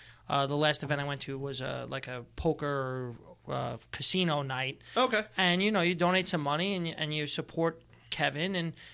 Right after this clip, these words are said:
Speaker 1: and, uh, Kevin seems like a great guy, and he organized this night along with Justin, and Justin's getting a lot of his friends and referral sources like me and other
Speaker 2: Mm-hmm.
Speaker 1: people to attend. So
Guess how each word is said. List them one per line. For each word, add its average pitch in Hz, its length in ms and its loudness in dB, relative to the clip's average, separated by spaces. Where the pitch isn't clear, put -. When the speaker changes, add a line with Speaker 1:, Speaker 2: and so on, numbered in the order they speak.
Speaker 1:
and, 160 260 2
uh, 151 120 2
Kevin 180 280 2
seems 175 240 0
like 160 140 0
a 151 40 -8
great 156 220 0
guy, 151 160 4
and 147 100 -2
he 160 160 0
organized 156 440 2
this 175 240 -2
night 143 280 0
along 143 300 -2
with 139 100 -8
Justin, 151 400 -2
and 175 80 -2
Justin's 165 320 -2
getting 160 240 0
a 151 60 -2
lot 147 180 2
of 139 60 -6
his 139 160 -6
friends 143 420 -4
and 143 160 -6
referral 135 360 -2
sources 139 460 -2
like 131 220 -4
me 135 280 -4
and 139 100 -4
other 135 160 0
Speaker 2:
Mm-hmm. 117 80 -2
Speaker 1:
people 135 280 -8
to 139 300 -4
attend. 135 360 -4
So 131 240 -4